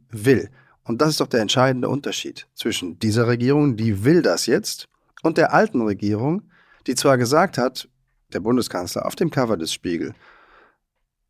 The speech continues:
jetzt wird hier im großen Maßstab einmal abgeschoben und dann ist halt nichts passiert. Und diese Regierung hat weniger angekündigt, wie ich finde, und macht das jetzt. Mal sehen, wie es weitergeht. Aber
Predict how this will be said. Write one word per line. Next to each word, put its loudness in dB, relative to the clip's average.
jetzt 2
wird 2
hier 2
im 2
großen 2
Maßstab 0
einmal -4
abgeschoben -2
und -2
dann 2
ist -2
halt 0
nichts -4
passiert. -6
Und -2
diese 4
Regierung 4
hat -2
weniger 4
angekündigt, 2
wie -2
ich -4
finde, 0
und -4
macht 0
das -6
jetzt. -4
Mal 4
sehen, 4
wie 4
es -2
weitergeht. -4
Aber 0